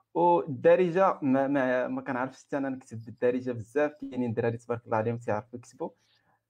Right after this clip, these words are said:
وهادشي لا يمنع ان زعما ما خصكش تبارطاجي بالدارجه ولا شي حاجه. يعني،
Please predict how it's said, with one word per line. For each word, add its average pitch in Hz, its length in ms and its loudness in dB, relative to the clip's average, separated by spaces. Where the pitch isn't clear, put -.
وهادشي 156 280 4
لا 196 180 4
يمنع 180 400 0
ان 151 340 0
زعما 123 240 -2
ما 139 100 -2
خصكش - 380 -12
تبارطاجي 131 540 -2
بالدارجه 120 600 0
ولا 113 120 -6
شي 120 160 -8
حاجه. 135 460 -2
يعني، 123 480 -2